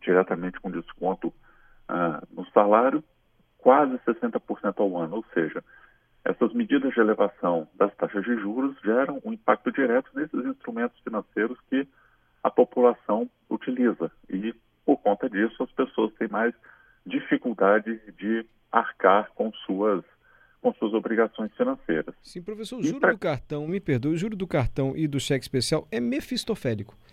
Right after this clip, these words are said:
Speaker 2: Assim, é muito alto. E nós sabemos, claro, tem o risco da inadimplência para justificar os juros, mas justifica um valor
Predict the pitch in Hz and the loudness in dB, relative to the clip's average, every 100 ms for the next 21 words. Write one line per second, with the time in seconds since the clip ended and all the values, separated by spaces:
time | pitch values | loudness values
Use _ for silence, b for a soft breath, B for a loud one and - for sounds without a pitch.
0 | b b b 156 - 160 202 240 170 156 | b b b -4 -4 -4 0 4 6 6
1 | 196 - - 101 - 135 175 170 220 165 | 4 4 4 4 0 0 2 2 2 2
2 | 135 107 - 156 104 - b b b 147 | 2 0 0 0 0 -6 b b b 2
3 | 156 220 277 269 247 214 165 139 120 104 | 4 2 0 0 0 2 2 2 2 0
4 | 98 104 - _ _ - _ - 196 233 | -4 -10 -16 _ _ -20 _ -8 -4 -2
5 | 180 160 165 160 185 160 151 156 - 185 | 0 2 4 2 0 2 2 2 -2 -6
6 | - b b b - 143 139 - 143 - | -8 b b b -2 0 0 -2 0 6
7 | 160 143 101 117 117 160 208 147 359 - | 8 8 6 0 0 0 0 0 0 0
8 | - - 208 170 143 127 147 | 0 -2 0 2 4 6 6